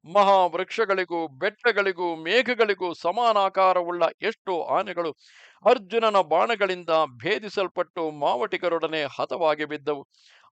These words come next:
ಆನೆಗಳ ಕೌದಿಗಳು, ಆಭರಣಗಳು ಚಿನ್ನ ಭಿನ್ನವಾಗಿ ಬಿದ್ದವು. ಅಲ್ಲಲ್ಲಿ ಕೈಯಲ್ಲಿ ಹಿಡಿದ ವೃಷ್ಟಿ,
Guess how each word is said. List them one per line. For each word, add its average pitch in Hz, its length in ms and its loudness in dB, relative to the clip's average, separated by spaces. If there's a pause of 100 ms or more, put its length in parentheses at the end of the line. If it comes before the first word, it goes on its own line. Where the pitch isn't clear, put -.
ಆನೆಗಳ 180 500 4
ಕೌದಿಗಳು, 170 720 -2
ಆಭರಣಗಳು 185 840 0
ಚಿನ್ನ 233 460 -6
ಭಿನ್ನವಾಗಿ 165 640 -2
ಬಿದ್ದವು. 139 460 -8 (380)
ಅಲ್ಲಲ್ಲಿ 170 500 2
ಕೈಯಲ್ಲಿ 190 640 -2
ಹಿಡಿದ 185 300 -6
ವೃಷ್ಟಿ, 175 640 -4